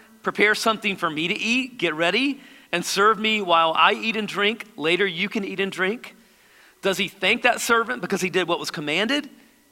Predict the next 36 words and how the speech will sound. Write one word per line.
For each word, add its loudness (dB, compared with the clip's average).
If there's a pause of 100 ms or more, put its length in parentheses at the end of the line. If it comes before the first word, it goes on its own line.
(140)
In -6
the -4
same 0
way, 2
when -6
you -2
have 0
done 0
all 0
that 0
you -6
were 0
commanded, -6
you -6
should -4
say, -2
"We -4
are -4
unworthy -8
servants. -10 (400)
We -6
have -6
only -6
done -8
our -10
duty." -14 (840)
While 4
traveling 0
to -4
Jerusalem, -6 (120)
he -12
passed 2
between -6
Samaria -2
and -12
Galilee. -6